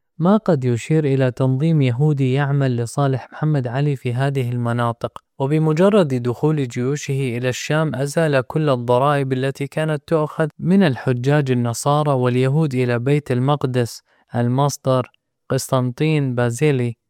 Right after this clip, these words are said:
سوريا وفلسطين تحت الحكم العثماني.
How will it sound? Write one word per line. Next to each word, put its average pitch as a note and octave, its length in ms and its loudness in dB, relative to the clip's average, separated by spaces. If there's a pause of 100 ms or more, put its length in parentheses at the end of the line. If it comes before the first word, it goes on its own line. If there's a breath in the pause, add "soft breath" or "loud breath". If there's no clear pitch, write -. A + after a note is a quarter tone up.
(140)
سوريا C#3+ 500 2
وفلسطين B2+ 880 0
تحت - 320 -6
الحكم C3 420 -2
العثماني. B2 760 -2